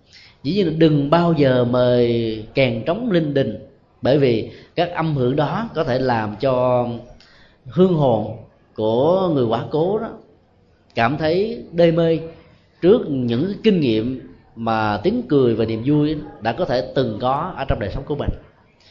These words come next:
Chúng ta chỉ cần, à, tạo ra một không gian trang nghiêm trầm lắng để cho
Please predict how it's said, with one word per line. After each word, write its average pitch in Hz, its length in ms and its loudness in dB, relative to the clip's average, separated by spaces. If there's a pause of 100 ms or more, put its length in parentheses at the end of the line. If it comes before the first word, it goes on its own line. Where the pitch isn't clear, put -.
(480)
Chúng 214 120 8
ta - 80 6
chỉ 214 60 -2
cần, 120 540 0
à, 113 240 2
tạo 113 400 2
ra 170 60 0
một 127 120 -2
không 180 260 -2
gian 175 240 0
trang 190 260 -2
nghiêm 170 320 0
trầm 117 240 0
lắng 170 340 -4 (680)
để 127 460 2
cho 151 120 4